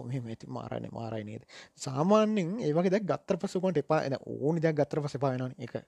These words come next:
ඒක මේ මලින්ද මන් දැක්ක මේ, මේ ඉලුමිනේෂන් එකත් කියනවා. මේ, මේ,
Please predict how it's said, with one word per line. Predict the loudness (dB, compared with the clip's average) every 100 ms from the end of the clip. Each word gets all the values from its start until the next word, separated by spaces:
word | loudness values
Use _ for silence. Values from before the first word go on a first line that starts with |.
| _ -20 -20 _ 4
ඒක | 6
මේ | 6 6
මලින්ද | 4 6 6 6 6
මන් | 2 -2 -4 -4
දැක්ක | -4 -2
මේ, | -2 -4 -6 -8 -10 -10 -8
මේ | -8 -8 -6 -6 -6 -8
ඉලුමිනේෂන් | -8 -6 -4 -2 0
එකත් | 0 0
කියනවා. | -2 0 0 -2 -12 -20 -20 -20 _ -6
මේ, | -4
මේ, | -4 -4 -6